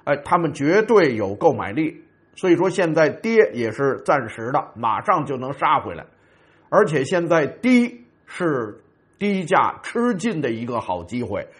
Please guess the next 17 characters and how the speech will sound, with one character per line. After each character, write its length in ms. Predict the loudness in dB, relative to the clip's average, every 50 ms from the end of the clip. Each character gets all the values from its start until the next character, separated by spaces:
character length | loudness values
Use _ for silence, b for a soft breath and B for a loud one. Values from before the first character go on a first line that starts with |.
| b b b b b b b b b b b b b _ _ _ _ _ _ _ -6
吃 160 | 2 6 8
了 180 | 10 10 10 10
这 120 | 10 8
么 120 | 6 6 4
大 200 | 4 4 4 2
一 140 | 0 -2
亏， 380 | -4 -4 -2 0 4 6 6 6
人 200 | 6 4 2 0
们 120 | -2 -2
反 160 | -2 0 2 2
而 100 | 2 0 0
不 100 | -2 -2
长 260 | -2 -2 -2 -4 -6
记 320 | -8 -6 -6 -4 -4 -4
性， 280 | -4 -6 -6 -8 -8 -10
现 260 | -10 -8 -8 -6 -4
在 100 | -4 -4